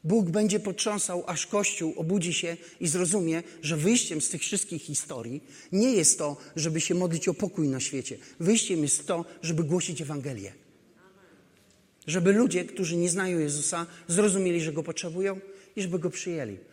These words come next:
O, wtedy będzie spokojnie. Nie wiem, czy <laughs> po prostu. No, to jest prawda. I to jest proroctwo.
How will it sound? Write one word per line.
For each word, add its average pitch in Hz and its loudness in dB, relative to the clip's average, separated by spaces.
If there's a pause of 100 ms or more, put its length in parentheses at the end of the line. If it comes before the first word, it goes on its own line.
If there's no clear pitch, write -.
(120)
O, 123 -8 (200)
wtedy 147 -4
będzie 104 -10
spokojnie. - -16 (1600)
Nie 160 2
wiem, 156 0
czy 147 -6
<laughs> - -16
po 190 0
prostu. 143 -8 (2500)
No, 190 -2 (2000)
to 175 2
jest 180 4
prawda. 117 -8 (1200)
I 185 0
to 208 4
jest 185 6
proroctwo. 175 2